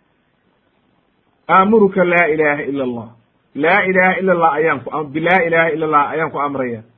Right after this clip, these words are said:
Wuxuu yidhi marka, "Fa inna samaawaati as-sab'a wal ardiina." Haddii, wuxuu yidhi, toddobada samo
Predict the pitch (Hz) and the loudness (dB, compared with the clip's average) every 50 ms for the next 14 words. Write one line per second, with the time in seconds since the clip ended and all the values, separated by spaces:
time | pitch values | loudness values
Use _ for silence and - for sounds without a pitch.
0 | _ _ _ _ _ _ _ _ _ _ - 202 240 262 247 233 220 214 233 247 | _ _ _ _ _ _ _ _ _ _ -2 0 2 4 4 4 4 4 4 2
1 | 240 - 220 185 - 220 208 240 262 247 233 214 185 - 208 196 196 190 185 190 | 2 0 -2 0 -2 -2 -2 0 0 0 0 -2 -2 -2 0 4 6 6 6 6
2 | 208 208 190 190 185 170 - - - 180 151 127 120 - - _ _ _ _ _ | 6 4 4 2 -2 -8 -10 -6 -4 -4 -4 -4 -6 -12 -16 _ _ _ _ _
3 | _ _ _ _ _ _ _ _ _ _ _ - - 156 165 170 - 165 165 165 | _ _ _ _ _ _ _ _ _ _ _ -6 -4 -2 -2 0 0 2 2 2
4 | 165 165 160 196 190 175 151 127 107 - - _ _ _ _ _ _ _ _ _ | 2 2 2 2 2 2 0 -4 -8 -12 -16 _ _ _ _ _ _ _ _ _
5 | _ _ _ _ _ _ _ _ _ _ _ _ _ _ _ _ _ _ _ - | _ _ _ _ _ _ _ _ _ _ _ _ _ _ _ _ _ _ _ 0
6 | 160 170 165 170 220 240 240 247 240 233 226 220 226 226 214 208 208 196 196 190 | 0 0 0 0 0 0 0 2 0 0 0 0 0 0 2 2 4 4 4 4
7 | 190 190 - - - - 175 170 170 190 196 208 220 214 190 160 - - 165 156 | 2 2 -2 -16 -10 -6 -6 -4 0 2 4 4 6 4 2 0 -2 -2 -2 -2
8 | 143 135 131 117 117 | -2 -4 -6 -8 -10